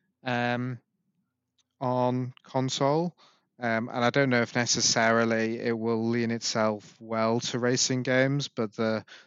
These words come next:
the new, uh, kind of D-pad, if that's what it's called on Xbox,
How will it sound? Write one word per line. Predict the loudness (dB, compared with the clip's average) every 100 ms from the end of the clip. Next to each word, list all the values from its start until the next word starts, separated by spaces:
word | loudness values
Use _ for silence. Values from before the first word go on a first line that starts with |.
| _
the | -6
new, | -4 -2 0 2 0 -2 -6
uh, | -8 -6 -6
kind | -4 -2
of | -2 -4 _
D-pad, | -2 -2 -2 0 0 0
if | -4
that's | -4 -4
what | -4 -6
it's | -8
called | -8 -4 -2 -2
on | -2 -4
Xbox, | -4 -6 -6 -6 -4 -6 -8